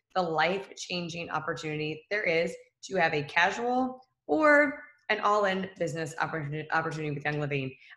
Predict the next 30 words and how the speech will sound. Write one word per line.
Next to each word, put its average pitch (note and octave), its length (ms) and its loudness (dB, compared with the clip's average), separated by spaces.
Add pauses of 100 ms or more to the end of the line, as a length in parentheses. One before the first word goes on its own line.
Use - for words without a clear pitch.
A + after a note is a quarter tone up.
Um, D#3 380 0
so - 120 -8
you F3+ 340 -4
build G3+ 280 4
a - 80 -2
paycheck F3+ 540 -2 (100)
with E3 220 -2 (120)
our, D#3 460 4 (320)
and E3+ 60 0
I'm E3 100 -2
saying F#3+ 200 0
build F3+ 140 4
a E3+ 40 0
paycheck F3 420 0
'cause F3+ 120 -12
that's - 200 -4
what C3 80 -4
really F3+ 200 -2
we're D#3+ 120 -2
talking D#3+ 300 -2
about, D#3 280 0
because D3+ 220 -8
building F#3 240 0
a E3 40 -2
business F#3+ 380 0
is D3 100 -8
a C3+ 60 -8
pretty F#3 220 -2
serious D3+ 400 -2
commitment. - 340 -8